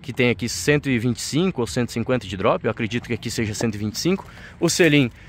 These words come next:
é um Fizik Argon, tá? Um selim muito gostoso, é o mesmo que tem na...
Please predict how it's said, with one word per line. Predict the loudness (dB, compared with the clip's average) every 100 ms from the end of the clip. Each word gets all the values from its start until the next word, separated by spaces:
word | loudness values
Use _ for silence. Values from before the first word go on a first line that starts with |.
| -10 4
é | 6
um | 6
Fizik | 2 -2 0 -2 -2 -8 -8 0
Argon, | 4 6 6 4 0
tá? | 0
Um | 2
selim | 2 4
muito | 4 2 2
gostoso, | 0 2 2 4
é | 4
o |
mesmo | 2 0
que | -2
tem | 0
na... | 2 0 -2